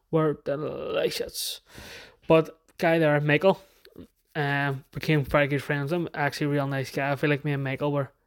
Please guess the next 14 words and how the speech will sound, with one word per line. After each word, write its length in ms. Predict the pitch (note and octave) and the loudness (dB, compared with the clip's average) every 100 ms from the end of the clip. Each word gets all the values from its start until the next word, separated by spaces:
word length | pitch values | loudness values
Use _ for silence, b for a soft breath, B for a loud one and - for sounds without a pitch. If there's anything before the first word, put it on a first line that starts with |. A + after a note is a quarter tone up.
| - | -10
separated 560 | - C#3+ C#3 D3 C#3 | -4 -2 0 -2 0
at 140 | C3+ - | -2 0
birth. 260 | C#3 C#3+ | 0 2
It's 160 | C#3+ - | 0 -4
amazing 640 | C#3 C#3+ C#3+ C#3+ C#3+ D3+ - b b _ | -4 -2 -2 -2 -2 -4 -6 b b _
how 180 | - C#3+ | -4 -2
similar 540 | - D3 C#3+ C#3+ C#3+ _ _ _ _ _ _ - | 0 -2 -2 -2 -4 _ _ _ _ _ _ -2
our 320 | C#3 C#3 C#3 - | 2 2 0 -2
interests 600 | D#3 C#3 D#3 D3 D3 - | -8 -4 -2 -2 -4 -6
and 100 | C#3+ | -4
hobbies 440 | C#3+ C#3+ D3 C#3+ | -4 0 -2 0
and 160 | D3 C3+ - B B B B B | -4 -6 -14 B B B B B
things 260 | - D3+ D3+ | 2 4 4
are. 220 | E3+ | 2